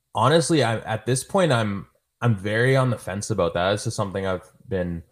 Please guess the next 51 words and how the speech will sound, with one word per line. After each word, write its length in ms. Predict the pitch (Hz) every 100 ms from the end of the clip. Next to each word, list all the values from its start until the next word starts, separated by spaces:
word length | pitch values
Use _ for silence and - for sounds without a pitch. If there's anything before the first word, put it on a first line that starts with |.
| _ _ _ _ _ _ -
sort 160 | 147
of 80 | 120
going 260 | 120 113 104
back 240 | 101 101
and 140 | 92 -
forth 340 | 98 95 -
on 200 | 95 90
for 160 | - 92
a 80 | 82
while. 360 | 82 87 76
Like, 200 | 78 78 -
you 60 |
know, 160 | 95 92
should 160 | -
I 80 | 87
build 260 | 80 82 80
my 120 | 78
YouTube 420 | 90 107 - 87
channel 640 | - 87 87 80 76 73 -
or 320 | 78 73 73
should 220 | - 82
I 340 | - - - - _
stick 300 | - 101 -
with 100 | 90
these 200 | 80 -
companies 600 | - 101 90 92 87 71
and 140 | 71
build 200 | 85 80
with 180 | - -
them? 380 | - 95 92 90 - _ _ _ _ 107
And 420 | 107 107 104 101
it 180 | - 113
is, 260 | 113 - -
it 100 | 117
is 220 | 131 123
so 280 | 117 107 101
tough. 400 | - 113 107 - -
And 160 | 104
I, 260 | 98 - - - _ _ -
I'm, 220 | 110 110
I 120 | 117
guess 220 | 117 151 208
I'm 80 |
at 140 | 165 -
the 60 |
point 280 | 123 107 110
where 120 | 113
I'm, 140 | 101 92
I 60 | 101
wanna 300 | 92 98 101
do 160 | 95